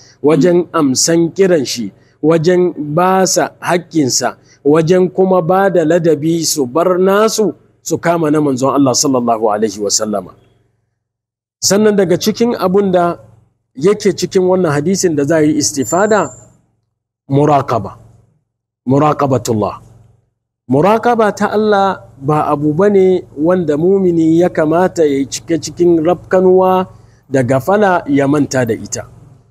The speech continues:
Dan idan ya manta da ita, lalle abu da yawa zai wuce shi, kuma zai fada cikin wato ramuka da yawa wanda za su halakar da shi, kuma zai tafi cikin rafkanuwa da gafala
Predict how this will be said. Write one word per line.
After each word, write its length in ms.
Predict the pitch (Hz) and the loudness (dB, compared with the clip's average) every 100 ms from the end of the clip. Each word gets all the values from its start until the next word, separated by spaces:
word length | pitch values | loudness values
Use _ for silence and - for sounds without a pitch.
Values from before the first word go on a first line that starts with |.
| _ _ | _ _
Dan 200 | 139 175 165 | -2 0 2
idan 280 | 165 170 185 | 2 4 4
ya 80 | 190 | 2
manta 380 | 196 - 185 | 0 0 0
da 80 | 170 | 0
ita, 400 | 156 196 214 214 208 - - 127 | 0 0 0 -2 -6 -18 -8 -2
lalle 380 | 151 175 180 | 0 2 2
abu 320 | - 147 139 123 | 2 0 -2 0
da 120 | 151 | 2
yawa 440 | 190 196 185 156 | 2 4 2 2
zai 240 | 135 160 147 | 0 0 0
wuce 360 | 151 156 143 | 0 -2 -4
shi, 340 | 127 180 196 185 - _ - | -2 0 0 -2 -10 _ -4
kuma 220 | 160 160 | 0 2
zai 260 | 151 185 160 | 2 2 0
fada 480 | - 170 180 170 147 | -2 0 0 0 -4
cikin 600 | - 165 190 185 180 180 _ 151 | -6 -4 -2 0 0 -4 _ -2
wato 440 | 147 131 135 123 | 0 0 -2 -2
ramuka 520 | 151 180 202 - 165 127 | 2 2 2 2 -2 0
da 120 | 139 | 2
yawa 380 | 147 135 107 - _ _ - | 2 2 -2 -6 _ _ -4
wanda 320 | 147 165 135 | 0 2 0
za 240 | 131 170 170 | 0 0 0
su 160 | 147 | -2
halakar 480 | 135 170 180 185 180 | -2 0 2 0 0
da 120 | 165 | -2
shi, 280 | - 208 226 - _ _ | 0 0 0 -6 _ _
kuma 240 | 175 175 165 | 0 2 2
zai 260 | 202 196 | 2 2
tafi 480 | 165 143 - 185 - - | 0 -4 -2 -2 -2 -8
cikin 420 | - 165 185 180 | -8 -4 -2 0
rafkanuwa 760 | 170 185 - 190 185 185 180 180 | 0 -2 -2 0 2 4 4 2
da 120 | 151 | 0
gafala 540 | 127 131 185 214 196 | -2 -2 0 2 0